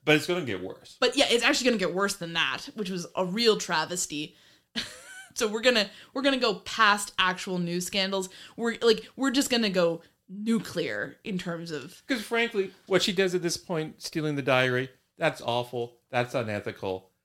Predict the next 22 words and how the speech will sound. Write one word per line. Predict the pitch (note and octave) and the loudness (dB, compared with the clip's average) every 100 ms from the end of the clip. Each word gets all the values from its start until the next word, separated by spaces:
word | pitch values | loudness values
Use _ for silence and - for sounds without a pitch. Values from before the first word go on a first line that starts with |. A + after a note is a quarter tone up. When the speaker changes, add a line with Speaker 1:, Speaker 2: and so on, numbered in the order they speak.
| _ _ | _ _
Speaker 1:
I | C3 | -2
could | C3+ | 0
imagine | B2 G#2 G2 F#2+ F#2+ | -2 0 -2 -4 -6
a | E2+ | -10
reporter | D#2+ - - - | -12 -16 -16 -16
doing | - - | -16 -2
Speaker 2:
I | A#3 | 0
Speaker 1:
that. | A3+ | 2
Speaker 2:
could | A#3 | 2
imagine, | A#3 A3 G#3+ | 4 4 2
especially | A3+ D#4+ F4+ D#4+ | -2 0 0 2
a | |
nineteen | A#3 G#3+ G3+ F3+ | 4 2 0 -4
thirties | F3 E3+ F3 F#3 F#3+ | -2 -2 -2 -2 -4
reporter, | G3+ G#3 A3 A3 G#3+ - - - | -4 -2 0 0 -2 -8 -20 -6
when, | G3 F#3+ - | -2 -2 -2
like, | G3 F#3 _ _ | -6 -6 _ _
the, | B3 | -12
the | E3+ A3 A#3+ | -12 -10 -6
reporters, | C#4+ C4 D4+ D#4+ D4+ C#4+ A#3+ - | -4 -4 -2 0 2 0 -2 -4
like, | A#3 | -4
were, | G#3 A#3+ | -4 -6